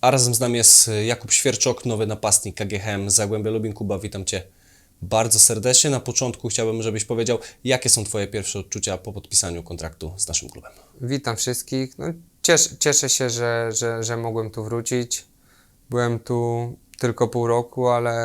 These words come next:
Speaker 2: ale ten czas wspominam bardzo dobrze i, i po podpisaniu kontraktu jestem szczęśliwy z tego względu, że, że jestem tutaj.
Speaker 1: Tak jak, e, mówisz, e, wracasz do naszego klubu, gdzie, gdzie spędziłeś tylko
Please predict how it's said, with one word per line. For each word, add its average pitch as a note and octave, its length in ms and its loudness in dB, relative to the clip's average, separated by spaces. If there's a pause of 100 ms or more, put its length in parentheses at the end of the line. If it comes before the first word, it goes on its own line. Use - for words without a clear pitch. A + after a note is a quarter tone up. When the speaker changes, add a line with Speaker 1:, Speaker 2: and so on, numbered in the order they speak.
(180)
Speaker 2:
ale A2+ 240 -2
ten A2+ 220 -6
czas A2+ 260 -2
wspominam A2+ 540 -4
bardzo A2 280 0
dobrze A#2+ 540 -2
i, A#2 580 -8
i A2+ 60 -8
po A2+ 140 -10
podpisaniu A2+ 640 -6
kontraktu A2 520 -6
jestem A2 280 -8
szczęśliwy G#2+ 480 -6
z G#2 80 -10
tego G#2+ 440 -2
względu, G#2+ 420 -8
że, G#2 440 -6
że G#2 200 -6
jestem G#2 260 -8
tutaj. G2+ 320 -10 (680)
Speaker 1:
Tak A2+ 140 -4
jak, A2 220 -6
e, G#2 360 0
mówisz, A2 640 2
e, G2+ 240 -2
wracasz G#2 380 0
do G#2+ 80 -4
naszego G#2 340 -4
klubu, G#2+ 300 -4
gdzie, G2+ 420 -4
gdzie G2 140 -6
spędziłeś G2+ 440 -4
tylko G2+ 360 -6